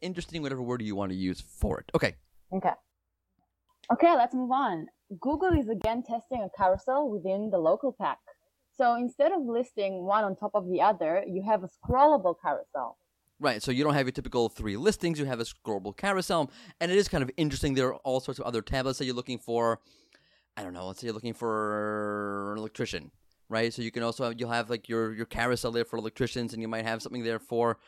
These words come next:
Speaker 1: underneath an, another expandable carousel for some other subcategory. I don't know, electrical engineer, I have no idea. Um, electrical inspections, and you'll have, you open that tab up, and you get another three,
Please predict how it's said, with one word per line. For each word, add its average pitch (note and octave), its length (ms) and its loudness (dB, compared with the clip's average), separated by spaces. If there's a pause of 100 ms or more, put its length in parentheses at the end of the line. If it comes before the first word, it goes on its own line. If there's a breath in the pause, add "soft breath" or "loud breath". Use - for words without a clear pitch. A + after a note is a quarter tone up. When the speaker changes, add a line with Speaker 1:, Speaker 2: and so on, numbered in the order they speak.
(180 soft breath)
Speaker 1:
underneath B2+ 360 -2
an, A#2 300 -6
another C3+ 360 2
expandable A#2+ 640 0
carousel A2+ 440 0
for A2 80 -6
some B2 180 0
other A#2 140 2
subcategory. G2 840 0 (340 soft breath)
I G#2 60 -6
don't A2+ 100 -2
know, A2 80 2
electrical D#3 420 0
engineer, B2 420 2
I F#2+ 60 -2
have G#2+ 120 -2
no G2 160 0
idea. F#2+ 280 -6 (320)
Um, G#2 140 -4
electrical D#3 380 -2
inspections, A2 600 0
and A2 100 -4
you'll A2 100 -4
have, A#2 240 -4
you B2 80 -4
open A2+ 220 -6
that G#2 140 -8
tab F#3+ 260 0
up, F3+ 120 2
and C#3 80 -6
you C3+ 60 -4
get A#2+ 80 -2
another A#2 200 -2
three, A#2 440 -6